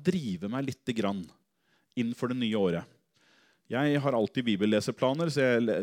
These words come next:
spørsmålet liksom bare om jeg skal lese Bibelen, hvor mange ganger skal jeg lese Bibelen i løpet av et år, men det er fordi at jeg har gode rutiner, eh, og fordi at jeg verdsetter det. Jeg setter det som en høy prioritering, det å så ta til meg av Guds ord. Det er jobben min å være pastor, det er jobben min å reise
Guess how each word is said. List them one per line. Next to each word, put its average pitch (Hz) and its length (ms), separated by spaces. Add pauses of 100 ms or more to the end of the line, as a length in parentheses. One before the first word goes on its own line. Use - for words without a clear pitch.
(120)
spørsmålet 113 480
liksom 113 160
bare 107 160
om 101 80
jeg 104 80
skal 117 160
lese 104 200
Bibelen, 107 360
hvor 104 160
mange 107 240
ganger 95 200
skal 110 120
jeg 107 140
lese 92 240
Bibelen 113 340
i - 60
løpet 131 180
av 131 60
et 139 100
år, 190 160
men 151 160
det 135 80
er 131 80
fordi 139 140
at 120 100
jeg 123 80
har 131 220
gode 123 240
rutiner, 131 420 (720)
eh, 120 380 (260)
og - 140
fordi 147 180
at 143 140
jeg 139 180
verdsetter 131 720
det. 151 60
Jeg 131 160
setter 123 320
det - 80
som 135 100
en 135 160
høy 113 320
prioritering, 135 760
det 110 120
å 107 80
så - 140
ta - 180
til 98 240
meg 131 240
av 123 160
Guds - 160
ord. 196 220 (580)
Det 120 120
er 127 120
jobben 120 320
min 196 240
å 139 80
være 104 280
pastor, - 420
det 123 80
er 123 100
jobben 104 300
min 135 100
å 127 80
reise 107 320